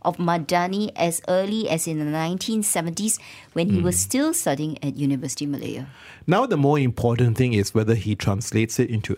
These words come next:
Speaker 2: actions. And just take, uh, to note the sequence. There was a retreat done, uh, over the last weekend. So perhaps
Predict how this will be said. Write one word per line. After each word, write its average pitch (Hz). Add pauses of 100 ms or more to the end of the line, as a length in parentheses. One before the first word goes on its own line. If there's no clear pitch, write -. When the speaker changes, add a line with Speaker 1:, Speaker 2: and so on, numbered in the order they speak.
Speaker 2:
actions. 95
And 127
just 185 (200)
take, 131 (320)
uh, 113
to -
note 123
the 101
sequence. 104
There 117
was 131
a 110
retreat 107
done, 107 (400)
uh, 101
over 110
the 95
last 104
weekend. 101
So -
perhaps 143